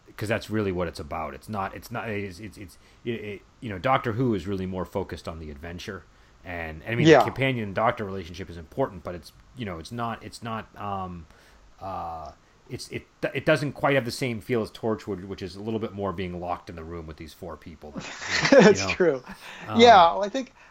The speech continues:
Speaker 2: I think that's where the, the tonal issues I was having with, uh, with, with Gwen came from, in that they were trying to, they were trying to make her the companion character who's kind of picked up and, "Whoa, I have no idea what's going on," but at the same time, they,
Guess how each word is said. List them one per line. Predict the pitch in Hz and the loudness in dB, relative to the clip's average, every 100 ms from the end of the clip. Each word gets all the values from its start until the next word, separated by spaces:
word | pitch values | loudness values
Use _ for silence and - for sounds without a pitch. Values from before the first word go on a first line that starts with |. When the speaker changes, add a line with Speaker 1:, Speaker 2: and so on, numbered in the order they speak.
| - | -4
Speaker 2:
I | 196 | -2
think | 277 247 185 | 0 0 4
that's | 175 214 - | 6 6 6
where | 208 180 | 6 6
the, | 160 | 4
the | 185 151 | 2 -2
tonal | - 151 170 139 | 0 2 4 4
issues | 135 135 131 123 | 2 2 2 4
I | 131 | 4
was | 127 123 | 4 2
having | 139 135 135 127 | 0 0 0 -2
with, | 131 127 131 | 0 0 2
uh, | 127 131 - | 0 -2 0
with, | 170 139 135 | 4 4 4
with | 160 120 | 0 0
Gwen | 131 135 151 135 127 131 - - - _ - | 0 2 4 2 0 -6 -16 -20 -20 _ 6
came | 156 135 131 | 8 8 6
from, | 151 131 131 135 | 6 8 8 4
in | 135 | 6
that | 135 123 - - - | 6 4 2 -14 8
they | 170 | 10
were | 160 | 12
trying | 208 233 214 | 10 8 8
to, | |
they | 208 | 4
were | 180 | 4
trying | 214 226 | 4 4
to | 180 | 4
make | 165 180 185 | 4 4 4
her | 151 | 2
the | 143 | 2
companion | - 135 139 151 156 156 139 | -2 -6 -4 -2 0 0 0
character | 139 139 131 131 135 135 | 4 6 6 4 4 4
who's | 135 - | 4 2
kind | 147 139 | 4 4
of | 131 127 - - - _ - | 4 2 -6 -20 -20 _ 4
picked | 165 - | 6 10
up | 151 151 | 10 10
and, | 160 160 | 6 8
"Whoa, | 262 247 208 | 10 10 8
I | 214 | 4
have | 214 | 0
no | 190 185 | 0 0
idea | 180 180 170 | 2 2 2
what's | 165 | 0
going | - 160 165 | -2 -2 0
on," | 180 147 | 0 -2
but | 156 | -6
at | |
the | 165 | -2
same | 185 185 | 2 2
time, | 180 170 165 | 4 4 4
they, | 156 | 2